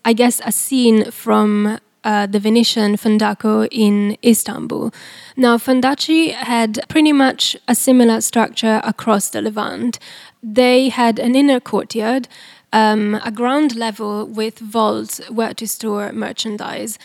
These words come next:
and an upper level with, um, I guess, an exposed gallery, uh, with lodgings for the merchants, the pilgrims,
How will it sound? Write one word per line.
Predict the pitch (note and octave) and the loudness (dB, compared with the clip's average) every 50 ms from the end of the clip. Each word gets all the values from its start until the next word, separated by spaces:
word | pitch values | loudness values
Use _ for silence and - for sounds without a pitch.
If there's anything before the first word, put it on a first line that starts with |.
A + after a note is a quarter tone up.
| - - - - - _ | -20 -20 -20 -20 -12 _
and | - B3 B3 B3 A#3 | 0 0 2 2 2
an | A#3+ B3+ | 2 2
upper | C#4 D4+ D4 - B3 A3 | 2 0 0 -2 -4 -4
level | G#3+ G#3+ G3+ G3 G#3 F#3+ F3 F3 G3 A3+ A3+ | -4 -4 -6 -6 -6 -6 -4 -2 -2 -2 -4
with, | A3+ G#3 A3 A3 A3+ A3 - - - | -4 -4 -6 -6 -6 -8 -10 -14 -12
um, | A3+ A3 G#3+ G#3+ G#3+ G#3+ - | -10 -8 -8 -8 -8 -10 -10
I | - A3+ | -10 -10
guess, | G#3 A#3 A3+ A3 A3 - - | -10 -10 -10 -8 -8 -8 -6
an | A#3 A3 | -6 -8
exposed | G#3 - - - - A3+ G#3+ G#3+ - - | -8 -8 -10 -10 -8 -10 -10 -10 -10 -6
gallery, | B3 A3+ A3 A3+ A3+ G#3+ G3+ - - - A#3+ - - - - - - _ - | -4 -2 0 0 0 -2 -2 -6 -8 -10 -12 -12 -14 -20 -20 -20 -18 _ -6
uh, | A#3 A3 A3 G#3+ | -4 -4 -2 0
with | A3 B3 A#3 A3+ | 2 2 2 2
lodgings | A#3+ A#3+ B3 C4 B3 B3 C4+ C4+ C#4 C#4 C4 - - | 0 0 0 0 0 0 -2 -2 -2 -2 -4 -6 -8
for | - - A#3 A3 G#3+ G#3+ G#3+ G#3+ G#3+ | -2 0 2 4 4 4 4 2 0
the | A3 G#3+ - A3+ G#3+ G#3+ G#3 G#3+ A3 | -2 -4 -6 -4 -4 -4 -4 -4 -4
merchants, | A#3 B3 C4 C#4 C#4 - - - C4+ B3+ B3+ B3+ C4 B3+ A3+ - - - | -2 -2 -2 -2 -2 -4 -4 -2 0 0 0 0 0 0 -2 -4 -8 -8
the | A3+ A3 - | -8 -8 -6
pilgrims, | - - C#4 C4 B3+ A3 A3 A3 A3 A3 A3 A3 A3 A3+ G#3 | 0 2 4 4 4 2 0 -2 -2 0 0 0 -2 -2 -2